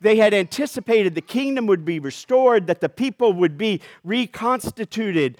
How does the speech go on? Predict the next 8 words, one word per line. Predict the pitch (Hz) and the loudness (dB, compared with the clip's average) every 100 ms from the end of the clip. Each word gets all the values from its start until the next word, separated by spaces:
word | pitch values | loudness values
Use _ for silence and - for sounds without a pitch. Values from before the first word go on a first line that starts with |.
| - - | -16 -10
a-, | 185 | -4
and | 196 202 196 | 0 0 2
that | 196 196 - | 2 2 2
they | 233 247 254 240 - _ | 2 4 4 2 -6 _
would | 151 196 226 214 190 | 2 4 6 4 2
indeed | - 185 165 180 214 220 214 175 - _ | 2 2 2 -2 0 0 0 -4 -10 _
then | 139 180 202 202 196 165 - | 0 2 4 2 0 -4 -6
reign | - 143 180 202 202 190 | -6 -2 2 2 4 4